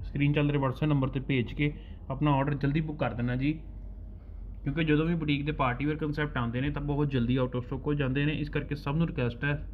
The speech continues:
ਜਲਦੀ ਜਲਦੀ screenshot ਭੇਜ ਕੇ ਆਪਣਾ order book ਕਰ ਦਿਓ ਜੀ। ਜਿੰਨੇ ਵੀ ਸੂਟ ਆਉਣਗੇ ਸਭ ਨਾਲ ਦੁਪੱਟੇ full pure ਦੇ ਆਉਣਗੇ। Four side less ਦੇ ਨਾਲ tie and dye ਵਾਲਾ ਦੁਪੱਟਾ ਆਏਗਾ, ਨਾਲ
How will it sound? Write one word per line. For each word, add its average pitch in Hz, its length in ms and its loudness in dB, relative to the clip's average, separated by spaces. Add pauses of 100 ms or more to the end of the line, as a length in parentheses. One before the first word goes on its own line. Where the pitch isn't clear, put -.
ਜਲਦੀ 143 220 2
ਜਲਦੀ 165 140 2
screenshot 143 420 0
ਭੇਜ 123 240 0
ਕੇ 147 80 -2
ਆਪਣਾ 143 160 0
order 127 260 2
book 143 260 -4
ਕਰ 117 140 0
ਦਿਓ 123 140 2
ਜੀ। 147 200 0 (800)
ਜਿੰਨੇ 139 280 2
ਵੀ 170 80 2
ਸੂਟ 147 260 0
ਆਉਣਗੇ 147 500 0
ਸਭ 131 240 -2
ਨਾਲ 151 160 0
ਦੁਪੱਟੇ 143 360 -2
full 143 240 2
pure 139 260 0
ਦੇ 139 160 0
ਆਉਣਗੇ। 139 420 0 (380)
Four 131 180 2
side 147 200 2
less 131 220 2
ਦੇ 131 80 -2
ਨਾਲ 135 220 0
tie 123 180 0
and 120 180 2
dye 131 100 2
ਵਾਲਾ 139 160 2
ਦੁਪੱਟਾ 120 360 -2
ਆਏਗਾ, 131 420 0 (320)
ਨਾਲ 120 260 2